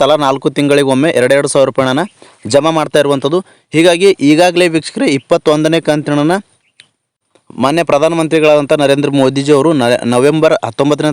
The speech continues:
ತಾರೀಕು ತಮಿಳುನಾಡಿನ ಕೊಯಂಬತ್ತೂರದಿಂದ ಇಪ್ಪತ್ತೊಂದನೇ ಕಂತಿನ ಬಿಡುಗಡೆ ಮಾಡಿದರು. ಆದರೆ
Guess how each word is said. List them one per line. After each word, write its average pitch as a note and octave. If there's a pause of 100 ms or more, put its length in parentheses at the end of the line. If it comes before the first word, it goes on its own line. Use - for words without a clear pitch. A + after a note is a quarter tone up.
ತಾರೀಕು C3+ (580)
ತಮಿಳುನಾಡಿನ D#3+ (120)
ಕೊಯಂಬತ್ತೂರದಿಂದ D3 (140)
ಇಪ್ಪತ್ತೊಂದನೇ D3
ಕಂತಿನ C#3
ಬಿಡುಗಡೆ C3+
ಮಾಡಿದರು. A#2 (600)
ಆದರೆ D#3+